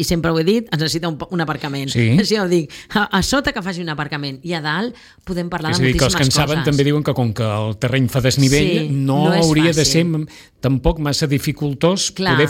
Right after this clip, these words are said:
Speaker 2: fer un aparcament
Speaker 1: Ah,
Speaker 2: allà
Speaker 1: desnivell sí,
Speaker 2: i a
Speaker 1: el que
Speaker 2: sobre
Speaker 1: passa és
Speaker 2: el que
Speaker 1: que està
Speaker 2: sigui.
Speaker 1: molt a prop de
Speaker 2: Sí,
Speaker 1: l'aigua.
Speaker 2: sí, sí, això està clar.
Speaker 1: Però a sobre... Evidentment, els esportistes que et diuen, «Necessitem més equipaments esportius», cultura que et diuen, «Necessitem un auditori, necessitem»,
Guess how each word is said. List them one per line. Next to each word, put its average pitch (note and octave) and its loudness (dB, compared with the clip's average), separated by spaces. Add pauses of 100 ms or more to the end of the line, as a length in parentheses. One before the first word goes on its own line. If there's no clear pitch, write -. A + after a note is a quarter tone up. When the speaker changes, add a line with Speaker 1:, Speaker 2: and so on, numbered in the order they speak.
Speaker 2:
fer E3+ 2
un D#3 2
aparcament C#3+ 0
Speaker 1:
Ah, - -2
Speaker 2:
allà - 2
Speaker 1:
desnivell G3+ 0
sí, - 2
Speaker 2:
i - 4
a - 2
Speaker 1:
el - 2
que - 0
Speaker 2:
sobre E3+ 2
Speaker 1:
passa F3+ 2
és E3+ 0
Speaker 2:
el - -12
que - -2
Speaker 1:
que G#3+ 0
està A3 0
Speaker 2:
sigui. G#3 0
Speaker 1:
molt G3 0
a - -12
prop F3+ 0
de E3 -2
Speaker 2:
Sí, C3+ 4 (100)
Speaker 1:
l'aigua. D3+ -6
Speaker 2:
sí, A#2+ 0
sí, A#2 0
això A#2 -2
està C#3+ 0
clar. G#2+ -4 (340)
Speaker 1:
Però A#3 -2
a A3+ -4
sobre... C4+ -4 (420)
Evidentment, F#3+ -2 (100)
els F3 0
esportistes G#3+ -2
que A3 -2
et G3 -2
diuen, F#3+ 2
«Necessitem F#3 -2
més G#3 -6
equipaments F3+ -8
esportius», D3+ -8 (500)
cultura B3 4
que A#3 2
et G3+ -2
diuen, F#3+ 2
«Necessitem F3 0
un G#3+ -4
auditori, G3+ 0
necessitem», F3+ -2